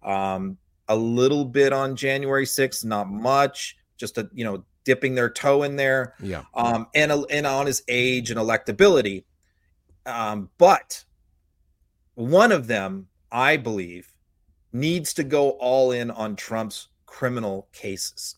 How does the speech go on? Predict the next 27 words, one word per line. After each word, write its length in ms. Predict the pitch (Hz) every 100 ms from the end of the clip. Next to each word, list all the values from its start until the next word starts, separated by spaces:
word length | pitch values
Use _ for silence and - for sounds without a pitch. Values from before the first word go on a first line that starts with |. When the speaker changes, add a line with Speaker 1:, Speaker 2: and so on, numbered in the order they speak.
| -
Speaker 1:
And, 160 | 127
Speaker 2:
Yeah. 80 | 123
Speaker 1:
and 120 | 131
they 120 | 135 139
need 300 | 139 170 165
to 60 |
call, 360 | - 160 156 - - - _
not, 320 | 123 160 202 165 139 139
not 300 | 139 170 185
one 180 | 160 214
of 120 | 190
them 140 | 139 123
has 120 | 110
talked 280 | 143 123 -
about 220 | 113 107
the 60 | 104
documents 580 | 107 104 - 90 85
case. 340 | - 87 92 - _ _
That, 240 | - 170 -
that's 220 | 180 202
an 80 | 214
egregious 1040 | 160 110 127 156 208 175 170 170 - - _ _ _ _ -
abuse 540 | 143 110 143 165 -
of 140 | 127
power 480 | - 135 131 135 131 131
and 160 | 120
criminality. 880 | - 143 127 117 110 110 95 92